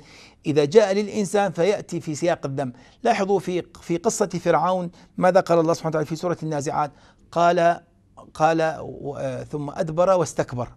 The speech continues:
عفوًا، عن الوليد المغيرة، آه، قال: "ثم أدبر واستكبر".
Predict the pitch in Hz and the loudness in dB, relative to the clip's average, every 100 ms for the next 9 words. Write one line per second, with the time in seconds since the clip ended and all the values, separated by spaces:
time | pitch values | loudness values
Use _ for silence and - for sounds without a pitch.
0 | - 143 143 156 151 147 143 143 170 156 | -10 -6 -6 -6 -6 -4 -4 -2 -4 -4
1 | 156 160 165 170 _ _ - 135 143 135 | -6 -4 -4 -4 _ _ -14 -6 -4 -4
2 | - 170 143 - 151 147 185 170 175 208 | 4 4 2 -6 -6 -4 -4 0 0 -2
3 | - _ - 165 - 160 120 117 | -6 _ -4 -2 0 -4 -2 -8